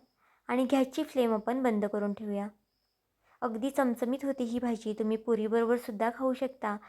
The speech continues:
भाकरीबरोबर खा, भाताबरोबर खा किंवा मग चपातीबरोबर खा. पाहुणे आल्यावरती नक्कीच करून बघा ही भाजी, खूप जास्त अप्रतिम लागते. तर आजची ही रेसिपी तुम्हाला कशी वाटली मला हे कमेंट करून नक्की सांगा आणि चॅनलवरती नवीन असाल तर चॅनलला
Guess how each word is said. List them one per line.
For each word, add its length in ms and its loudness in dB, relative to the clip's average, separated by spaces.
भाकरीबरोबर 720 4
खा, 220 2
भाताबरोबर 720 4
खा 200 -2
किंवा 360 0
मग 220 0
चपातीबरोबर 760 -2
खा. 180 -6
पाहुणे 300 6
आल्यावरती 540 4
नक्कीच 400 -2
करून 320 0
बघा 180 6
ही 160 0
भाजी, 400 -4
खूप 280 -4
जास्त 280 0
अप्रतिम 500 -2
लागते. 360 -8
तर 80 4
आजची 340 4
ही 220 -2
रेसिपी 520 -4
तुम्हाला 300 0
कशी 260 -4
वाटली 380 0
मला 220 0
हे 120 -2
कमेंट 360 -2
करून 280 -2
नक्की 300 -4
सांगा 340 -6
आणि 160 0
चॅनलवरती 720 4
नवीन 260 -2
असाल 380 -4
तर 60 -6
चॅनलला 500 -2